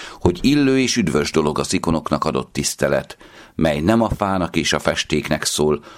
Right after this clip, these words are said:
hanem azon személyeknek, akiket az ábrázol. Végezetül a vasárnap ünnepelt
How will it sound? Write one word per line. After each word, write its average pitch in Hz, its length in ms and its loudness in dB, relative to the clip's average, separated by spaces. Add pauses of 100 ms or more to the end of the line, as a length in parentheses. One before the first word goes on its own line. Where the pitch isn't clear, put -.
(140)
hanem 80 380 0
azon 113 340 2
személyeknek, 87 840 0
akiket - 460 -6
az 60 240 -2
ábrázol. - 840 -6 (1500)
Végezetül 90 680 0 (420)
a - 80 -10
vasárnap 82 600 0
ünnepelt 78 680 0